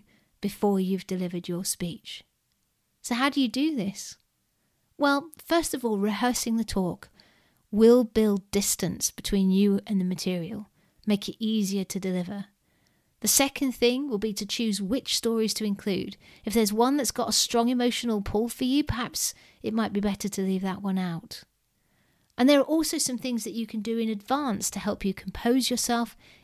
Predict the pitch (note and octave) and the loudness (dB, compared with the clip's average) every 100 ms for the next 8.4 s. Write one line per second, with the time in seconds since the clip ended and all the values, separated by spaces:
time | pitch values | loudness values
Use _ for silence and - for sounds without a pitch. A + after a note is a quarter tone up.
0 | - A#3 A#3+ G#3+ - B3+ G#3+ G#3+ F#3+ F3+ | -8 -2 -2 -2 0 0 2 -4 -2 -4
1 | F3+ - G3 F#3 _ _ _ _ _ _ | -4 -8 -10 -10 _ _ _ _ _ _
2 | _ _ _ - A#3+ C#4 C#4+ C4 G#3+ A3+ | _ _ _ -2 0 2 2 0 0 0
3 | A3+ G#3 G3+ G#3 G3 - G3 G3 G3 F#3+ | 0 0 -2 -2 -2 0 0 0 -2 -4
4 | F#3 F#3 F3+ F3 - - _ _ _ _ | -4 -4 -4 -6 -6 -8 _ _ _ _
5 | _ D4+ D4+ D4 - - G3+ G3 G3 F#3 | _ -4 -4 0 0 0 0 -4 -4 -6
6 | F#3 - _ _ - G3 G3+ G#3 G#3 F#3+ | -8 -12 _ _ -2 2 4 4 2 -4
7 | - F#3+ F#3 F3+ F3+ F3+ F#3 F#3 - F3+ | 0 0 0 0 -2 -2 -4 -4 -6 -6
8 | F#3 G3+ G#3 | -6 -8 -12